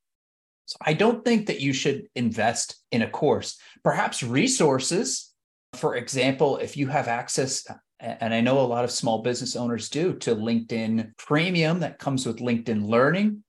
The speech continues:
A lot of great customer service courses are on LinkedIn Learning. Maybe there's a book that you want to invest in. Even listening to this podcast is a resource in terms of getting great ideas. But who should do the training? I think it's you,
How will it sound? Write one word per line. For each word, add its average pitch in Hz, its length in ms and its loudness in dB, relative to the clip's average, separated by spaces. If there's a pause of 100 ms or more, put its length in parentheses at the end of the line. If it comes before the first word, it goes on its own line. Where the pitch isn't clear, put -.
(200)
A 120 60 -10
lot 110 260 2
of 127 140 -4
great 127 260 -4
customer 120 380 -6
service 113 420 -2
courses 123 460 0
are 107 80 -6
on 101 100 -10
LinkedIn 104 420 -6
Learning. 196 480 0 (520)
Maybe 117 240 0
there's 117 240 2
a 104 260 -6
book 170 240 0
that - 180 -4
you 156 80 0
want 143 180 2
to 147 60 2
invest 123 360 2
in. 160 200 0
Even 220 260 2
listening 185 340 0
to 139 100 -4
this 127 220 -4
podcast 113 760 -2
is 123 360 0
a 113 420 -2
resource 113 1120 0
in 117 640 2
terms 120 260 0
of 107 140 -12
getting 117 320 0
great 107 420 -6
ideas. - 720 -6 (460)
But - 120 4
who 240 120 6
should 262 200 2
do 220 120 4
the 196 100 2
training? 220 560 2
I 143 80 2
think 208 240 0
it's 135 160 -4
you, 131 440 0